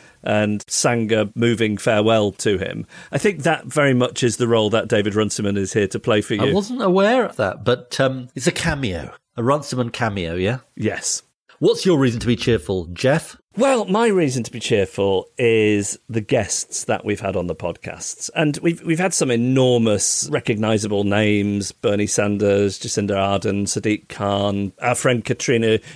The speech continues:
Speaker 1: Jakobsdottir, Prime Minister
Speaker 2: Yep.
Speaker 1: of Iceland. But I, I wanted to highlight all the guests whose names you wouldn't instantly recognise, all the people working away in academia and think tanks and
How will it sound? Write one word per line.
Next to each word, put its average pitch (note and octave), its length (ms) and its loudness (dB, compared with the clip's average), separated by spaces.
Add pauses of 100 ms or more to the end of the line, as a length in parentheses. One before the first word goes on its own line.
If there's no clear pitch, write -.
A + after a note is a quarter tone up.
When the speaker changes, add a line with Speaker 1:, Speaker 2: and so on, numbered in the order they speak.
Speaker 1:
Jakobsdottir, B2+ 920 0 (420)
Prime B2 160 0
Minister A2 220 2
Speaker 2:
Yep. A2+ 80 2
Speaker 1:
of A#2 60 4
Iceland. A2 520 0 (340)
But G3 260 0
I, F3+ 120 0 (120)
I F3+ 80 2
wanted G#3 340 0
to F#3+ 100 0
highlight D#3+ 480 2 (100)
all F#3+ 300 2
the D3+ 100 0
guests - 520 -2
whose C#3 280 2
names B2+ 720 2
you B2 140 0
wouldn't B2 380 0
instantly A2 880 -2 (340)
recognise, G#2 600 -2
all F#3 180 2
the D#3+ 80 0
people B2 540 0 (280)
working C3 460 2
away A2 280 4
in A2 80 0
academia G#2+ 840 2
and G#2 200 -2
think A2+ 320 -4
tanks - 540 -6 (300)
and A#2+ 440 2